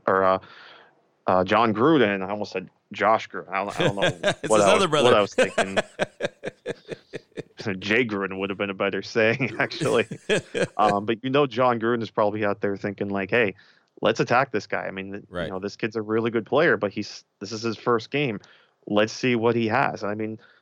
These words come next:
Speaker 1: Vegas, obviously, and yes, it's still taking me time to, <laughs> I'm still getting
Speaker 2: <laughs>
Speaker 1: used to saying that, by the way,
Speaker 2: Everybody,
Speaker 1: Vegas.
Speaker 2: brother, everybody. <laughs>
Speaker 1: Oh, absolutely. But, I mean,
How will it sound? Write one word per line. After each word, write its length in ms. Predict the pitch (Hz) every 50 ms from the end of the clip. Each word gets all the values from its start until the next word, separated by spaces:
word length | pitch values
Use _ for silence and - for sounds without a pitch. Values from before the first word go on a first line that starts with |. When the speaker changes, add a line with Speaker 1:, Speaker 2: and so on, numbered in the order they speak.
| _ _ _ -
Speaker 1:
Vegas, 400 | 101 107 131 185 233 269 202 185
obviously, 840 | 214 214 220 196 196 196 - - 202 202 196 196 196 196 196 -
and 180 | - 117 110 104
yes, 300 | 76 110 117 104 98 107
it's 140 | 104 98 -
still 180 | - - 120
taking 280 | 110 - 123 113 110 117
me 80 | 107
time 280 | 107 - 120 107 104 107
to, 440 | 104 107 104 104 101 101 101 104 101 - _ _ _ _ _ -
<laughs> 40 | - - -
I'm 200 | 180 151 131 139
still 280 | 131 - - 220 - -
getting 260 | 143 143 127 113 110
Speaker 2:
<laughs> 0 |
Speaker 1:
used 200 | 110 110 - -
to 60 | -
saying 260 | - - 104 104 101 98 101
that, 180 | 98 95 98 -
by 160 | 95 95 95
the 60 | 98
way, 80 | 104 113
Speaker 2:
Everybody, 380 | 127 123 120 107 95 104 98
Speaker 1:
Vegas. 120 | 95 90 101
Speaker 2:
brother, 220 | 101 95 95 98
everybody. 480 | 104 104 98 90 90 92 87 85 80 78 _
<laughs> 40 | _ _ _ _ _ _ - - 180 -
Speaker 1:
Oh, 80 | 98
absolutely. 460 | 95 87 - 95 - - - 165 - 131
But, 100 | 127 127
I 60 | 131
mean, 120 | 131 131